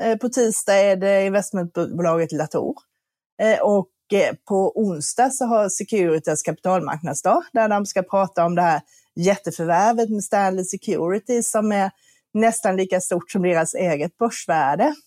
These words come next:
Eh, och det blir intressant. Eh, då ska man övertyga marknaden om det, för man kommer också göra en emission här i september på nästan tio miljarder.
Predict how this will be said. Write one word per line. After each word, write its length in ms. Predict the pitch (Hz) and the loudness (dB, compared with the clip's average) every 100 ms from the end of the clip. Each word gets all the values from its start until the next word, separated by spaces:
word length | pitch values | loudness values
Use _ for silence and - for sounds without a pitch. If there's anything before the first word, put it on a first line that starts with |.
| - 190 | -14 -6
Eh, 260 | 190 190 - | -2 0 0
och 80 | |
det 100 | 214 | 0
blir 140 | 226 262 | 2 0
intressant. 680 | 240 240 - 214 240 285 - | 0 -2 0 0 0 -4 -4
Eh, 300 | 233 214 202 | -2 0 0
då 140 | 190 190 | 0 -2
ska 180 | - 190 | -2 -2
man 160 | 180 | 0
övertyga 520 | 180 170 170 170 165 | 0 -2 -4 -4 -2
marknaden 720 | 170 165 160 - 147 147 151 - _ _ _ _ | 0 -2 -2 -4 -4 -2 -4 -6 _ _ _ _
om 180 | 151 151 | -2 0
det, 300 | 143 233 277 | 2 2 2
för 60 | 226 | 0
man 160 | 196 | 0
kommer 280 | 208 190 175 | 2 2 2
också 240 | - - | 2 2
göra 260 | 170 160 156 | 2 4 2
en 80 | 156 | 0
emission 640 | 151 156 - 151 180 226 | -2 -2 0 0 2 2
här 160 | 226 208 | 2 2
i 60 | |
september 680 | - 185 - 165 151 175 165 | 0 -2 2 2 2 -2 -4
på 120 | 180 | -2
nästan 360 | 170 - 147 151 | -4 -2 -4 -2
tio 320 | 165 156 160 | -4 -2 -4
miljarder. 560 | 165 165 156 147 185 | -2 0 2 2 0